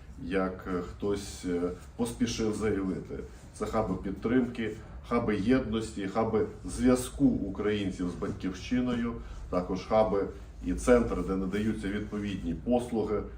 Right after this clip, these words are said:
різного характеру, і які мають підтримувати українців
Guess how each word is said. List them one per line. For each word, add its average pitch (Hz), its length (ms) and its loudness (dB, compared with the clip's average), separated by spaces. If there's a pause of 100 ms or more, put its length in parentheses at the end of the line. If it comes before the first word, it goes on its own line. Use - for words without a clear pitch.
(140)
різного 117 480 4
характеру, 104 800 0 (380)
і 95 220 2
які 92 440 2
мають 113 280 2
підтримувати 110 640 2
українців 101 640 -2